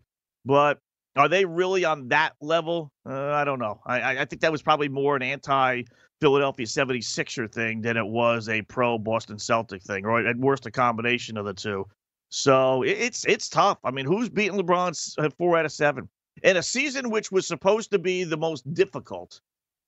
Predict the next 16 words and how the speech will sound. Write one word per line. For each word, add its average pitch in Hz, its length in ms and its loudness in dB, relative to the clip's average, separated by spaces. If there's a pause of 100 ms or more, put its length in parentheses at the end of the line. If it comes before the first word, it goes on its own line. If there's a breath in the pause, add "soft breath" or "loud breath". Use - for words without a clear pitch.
(120)
um, 101 840 -4
you 156 140 2
know, 160 140 4
it's, 143 260 -4
it 170 180 -2
may 196 280 2
turn 196 340 -2
out 185 240 0
to 160 80 -2
be, 165 280 0 (600)
as 185 360 4
I've 202 280 2
been 160 140 -6
saying 131 320 -4
all 131 280 0
along, 127 400 -4